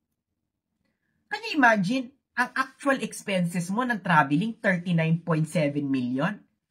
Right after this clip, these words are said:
Tapos ang hinihingi mong budget, one billion three hundred ninety-nine million?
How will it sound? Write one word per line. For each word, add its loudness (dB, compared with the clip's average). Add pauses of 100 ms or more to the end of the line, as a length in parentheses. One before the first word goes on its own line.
(680)
Tapos 2
ang 0
hinihingi 4
mong -2
budget, 2
one 6
billion 6
three 2
hundred 8
ninety-nine 6
million? 6